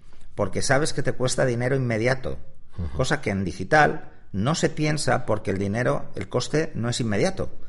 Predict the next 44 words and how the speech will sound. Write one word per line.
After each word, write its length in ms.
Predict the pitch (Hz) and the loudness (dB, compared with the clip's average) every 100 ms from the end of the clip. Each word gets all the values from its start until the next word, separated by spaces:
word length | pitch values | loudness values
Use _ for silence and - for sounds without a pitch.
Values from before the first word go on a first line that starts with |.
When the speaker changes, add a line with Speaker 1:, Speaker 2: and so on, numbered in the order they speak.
| - | -2
Speaker 2:
Ujú. 100 | 69 | 2
Speaker 1:
Ya 140 | 117 165 | 6 6
lo 100 | 147 | 6
has 120 | - | 2
gastado, 440 | - - 180 80 | 0 2 0 0
ya 140 | 85 131 | 0 0
te 60 | |
has 120 | 156 - | 0 0
comprado 360 | 104 147 139 | 0 2 2
la 120 | 71 71 | 0 -2
cámara. 320 | 71 67 - - | -4 -4 -2 -2
Speaker 2:
Sí, 140 | 85 | -4
sí, 140 | - 69 | -4 -2
está 180 | - | 0
Speaker 1:
En 100 | 113 | 2
Speaker 2:
claro. 120 | 110 104 | 2 2
Speaker 1:
químico, 580 | 185 185 98 139 - - | 4 4 6 4 4 2
el 180 | 87 | 0
coste 420 | - 147 - 170 - | 2 0 2 2 2
inicial 500 | 135 120 160 156 165 | 2 2 6 8 8
es 100 | 165 | 6
muy 140 | 143 | 4
bajo 460 | 143 - 101 - - | 4 4 0 -2 -4
comparado 440 | 95 95 110 110 | -2 2 4 4
con 120 | 104 | 2
el 80 | 101 | -2
final. 360 | 87 87 73 - - - - - | 0 -2 -2 -4 -6 -8 -10 -6
Speaker 2:
Ujú. 260 | 87 - 78 - - - - - - - - | -2 0 0 0 -2 -4 -6 -10 -10 -8 -4
Speaker 1:
Por 140 | - 104 | -2 0
eso 160 | 123 | 0
no 120 | 143 135 | 0 2
somos 300 | 123 104 - | 0 0 0
conscientes. 640 | 85 - 123 135 - 76 | 2 2 2 0 -2 -2
Además, 280 | 92 117 160 | -2 0 0
el 80 | 165 | 2
otro 180 | 147 139 | 2 4
día, 140 | 151 | 4
precisamente 480 | 123 107 110 123 123 | 2 0 0 0 0
con 140 | 98 | 2
Mauro, 300 | 101 120 127 | 2 4 2
que 80 | - | 2
se 100 | - | 2
ha 40 | |
pasado 560 | - 85 95 95 87 - | 2 0 0 0 0 -2